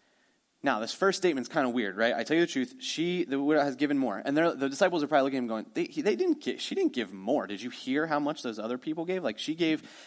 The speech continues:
two pennies. That's what she gave." But he says, "This was all she had." And she said, "I'm gonna give it back to God."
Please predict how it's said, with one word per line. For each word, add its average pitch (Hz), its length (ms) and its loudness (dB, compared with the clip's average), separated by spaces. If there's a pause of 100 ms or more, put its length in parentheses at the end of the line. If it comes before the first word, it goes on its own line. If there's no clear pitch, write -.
two 139 160 2
pennies. 202 480 4
That's 127 180 0
what 123 120 -6
she 147 100 -6
gave." 165 340 2 (1300)
But - 80 0
he 143 60 6
says, 151 200 4
"This 190 220 4
was 170 400 4 (720)
all 151 340 6
she 147 220 -6
had." - 480 -6 (1500)
And 117 100 -8
she 147 140 -2
said, 131 320 0 (600)
"I'm 139 200 0
gonna 143 120 2
give 127 160 0
it 117 80 -6
back 101 220 -4
to - 80 -12
God." - 180 -14